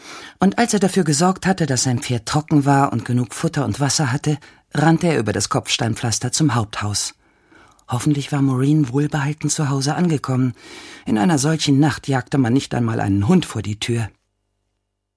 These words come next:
Bei dem Gedanken an Maureen musste er lächeln, während er, immer zwei Stufen überspringend, die Treppe hinauf und in sein Zimmer stürmte. Er riss sich die nassen Sachen vom Leib und zog sich hastig zum Abendessen um.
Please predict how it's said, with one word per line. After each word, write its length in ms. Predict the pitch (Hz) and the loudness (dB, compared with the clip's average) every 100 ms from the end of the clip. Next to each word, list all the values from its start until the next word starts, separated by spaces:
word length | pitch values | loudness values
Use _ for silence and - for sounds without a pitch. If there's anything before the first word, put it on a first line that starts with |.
| _ _ _ _ _ | _ _ _ _ _
Bei 100 | - | 0
dem 200 | 160 170 | 2 4
Gedanken 500 | 160 156 196 220 190 | 2 4 2 4 0
an 160 | 185 175 | 4 4
Maureen 400 | 165 156 175 175 | 6 6 6 6
musste 320 | 165 151 170 | 4 2 0
er 80 | 160 | 0
lächeln, 480 | 165 165 147 139 131 | 0 0 2 2 2
während 300 | 139 131 131 | 2 0 0
er, 240 | 120 98 | -2 0
immer 240 | 151 170 | 2 2
zwei 240 | 151 - 101 | 0 -2 -2
Stufen 420 | - 135 123 113 | -2 -2 -2 -2
überspringend, 680 | - 110 - - 135 135 - - - - | -2 -2 -4 0 2 2 0 -8 -16 -10
die 100 | - | -8
Treppe 280 | - 180 175 | -2 0 2
hinauf 480 | 175 170 165 202 - | 2 4 4 2 0
und 100 | 147 | 0
in 140 | 151 | 0
sein 160 | 143 160 | 2 0
Zimmer 280 | - 135 110 | 2 2 2
stürmte. 520 | - 131 120 - - - - - - - | -2 -2 -4 -6 -10 -12 -20 -20 -20 -2
Er 160 | 202 | 2
riss 140 | 220 - | 4 2
sich 140 | 180 | -2
die 140 | - 151 | 2 2
nassen 300 | 143 - 135 | 2 2 0
Sachen 300 | 156 175 165 | 0 0 0
vom 180 | 165 | 2
Leib 240 | 160 160 160 - - - - | 2 2 0 -6 -18 -18 -4
und 140 | 185 185 | -2 0
zog 180 | 214 | 0
sich 220 | - 151 143 | -2 -4 -2
hastig 400 | 143 - 147 - | -2 -2 -4 -2
zum 180 | 165 | 0
Abendessen 560 | 160 131 117 - 113 135 | 2 0 0 -4 -2 -2
um. 260 | 131 123 | -2 -4